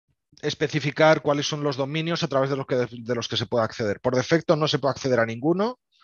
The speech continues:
pero, eh, podemos habilitar los dominios. En este caso, y como, bueno, es una prueba, es un laboratorio, podemos poner un asterisco,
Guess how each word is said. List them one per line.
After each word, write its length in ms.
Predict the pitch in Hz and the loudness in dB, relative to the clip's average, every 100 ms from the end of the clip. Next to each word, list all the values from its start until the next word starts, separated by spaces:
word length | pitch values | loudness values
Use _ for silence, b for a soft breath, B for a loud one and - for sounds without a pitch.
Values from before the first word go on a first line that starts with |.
| b b b b b b _ _ | b b b b b b _ _
pero, 460 | 135 147 175 208 _ | 2 4 4 2 _
eh, 480 | 135 113 113 110 113 - | -2 2 2 2 0 -2
podemos 360 | 123 131 135 | -2 -2 -2
habilitar 640 | 139 123 123 - 139 135 - _ - | -2 0 -4 2 2 2 -2 _ -10
los 200 | 123 120 | -8 -6
dominios. 520 | 113 104 98 87 - | -8 -10 -12 -12 -10
En 100 | 117 | -2
este 240 | 135 - - | 0 0 4
caso, 500 | 160 165 208 254 - _ _ _ 117 | 4 4 2 0 -4 _ _ _ -6
y 500 | 113 110 110 101 101 | -4 -2 -2 -2 -4
como, 680 | - 107 104 104 104 104 104 | -4 -4 -4 -4 -4 -4 -4
bueno, 220 | 101 98 | -4 -4
es 160 | - | -8
una 240 | 104 104 - | -2 -2 0
prueba, 440 | 135 143 143 139 | 2 6 6 6
es 200 | 120 - | 4 0
un 560 | 117 113 110 110 110 110 | -8 -12 -14 -14 -12 -2
laboratorio, 800 | 113 117 117 147 147 147 160 143 | 2 4 2 4 4 4 4 2
podemos 280 | 127 131 - | -2 -4 -4
poner 260 | 131 127 | 0 0
un 100 | 117 | 0
asterisco, 760 | 123 - 123 165 - 175 214 | -2 0 2 4 2 0 0